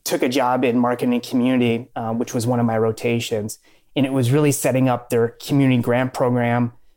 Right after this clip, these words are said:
um, their first really C R M program. <laughs> And I was so green, had, uh, really no clue what I was doing.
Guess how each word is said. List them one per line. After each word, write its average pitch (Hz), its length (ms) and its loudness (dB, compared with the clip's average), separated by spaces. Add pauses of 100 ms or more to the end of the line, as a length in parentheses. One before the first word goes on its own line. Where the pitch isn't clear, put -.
(200)
um, 117 260 2
their 120 80 0
first 131 400 -2
really 120 160 2
C 123 220 -2
R 110 160 2
M 123 160 2
program. 139 760 0
<laughs> - 40 -16
And 120 160 -2
I 117 120 0
was 120 300 2
so 135 320 -2
green, 131 600 0 (340)
had, 135 340 0
uh, 127 400 2
really 139 260 0
no 123 160 2
clue 127 260 0
what 120 160 2
I 120 60 4
was 120 140 0
doing. 117 440 0